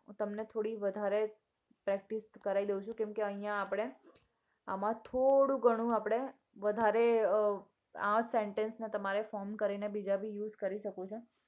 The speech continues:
ઓકે, અને લાસ્ટ લેક્ચર, નેક્સ્ટ લેક્ચર આવશે ત્યારે હું તમને કહીશ કે ભાઈ આમાં હજી આપણે કેટલા બાકી છે. સી, આપણે મેઇન બેઝિક વસ્તુ આપણે ચેન્જ કરી છે,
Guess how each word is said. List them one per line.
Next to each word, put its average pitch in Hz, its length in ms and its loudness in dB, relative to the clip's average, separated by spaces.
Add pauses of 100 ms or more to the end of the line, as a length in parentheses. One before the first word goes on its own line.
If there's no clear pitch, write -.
(1040)
ઓકે, 233 160 -2
અને 285 360 2
લાસ્ટ 262 480 4
લેક્ચર, 285 340 6
નેક્સ્ટ 226 300 0
લેક્ચર 262 300 4
આવશે 247 300 4
ત્યારે 240 260 4
હું 254 200 0
તમને 240 280 0
કહીશ 240 340 0
કે 254 60 -4
ભાઈ 240 280 2
આમાં 240 720 4
હજી 226 200 4
આપણે 247 220 6
કેટલા 247 260 2
બાકી 233 340 4
છે. 233 140 2
સી, 233 340 -6 (100)
આપણે 214 360 2
મેઇન 226 560 2
બેઝિક 220 560 6
વસ્તુ 254 300 4
આપણે 226 260 8
ચેન્જ 214 380 -4
કરી 214 260 4
છે, 208 140 -4